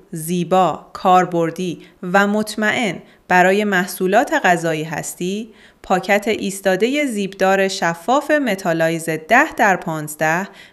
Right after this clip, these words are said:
می‌تونه دقیقاً همون چیزی باشه که کسب و کارت نیاز داره. یه انتخاب ساده اما تاثیرگذار.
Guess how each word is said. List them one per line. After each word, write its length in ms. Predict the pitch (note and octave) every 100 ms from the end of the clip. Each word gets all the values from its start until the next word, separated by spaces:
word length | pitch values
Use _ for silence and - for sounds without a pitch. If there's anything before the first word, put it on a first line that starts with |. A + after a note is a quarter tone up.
| -
می‌تونه 440 | G3 G3 G3 F3+
دقیقاً 680 | F3 F#3 F#3 G3+ G3+ A#3+ D4 D4+
همون 360 | C4 A#3 A3+
چیزی 400 | G#3 D4+ D#4+ A3
باشه 520 | E3+ E3 F3 E3 F3 - - -
که 120 | D#3+
کسب 360 | - E3 E3 E3
و 60 |
کارت 520 | D#3+ E3+ E3+ E3+ E3 -
نیاز 480 | G3+ A3 G3+ D#3 -
داره. 280 | C3 - - _ -
یه 180 | G3 A3
انتخاب 600 | G3+ F#3 F3+ F#3+ F3+ D#3
ساده 680 | - F3 D#3+ E3+ F#3+ C4 D4+ - _ -
اما 560 | F3+ F3 E3+ E3 E3+
تاثیرگذار. 1120 | - F#3 E3 - F3 E3 E3+ D#3+ D#3+ - -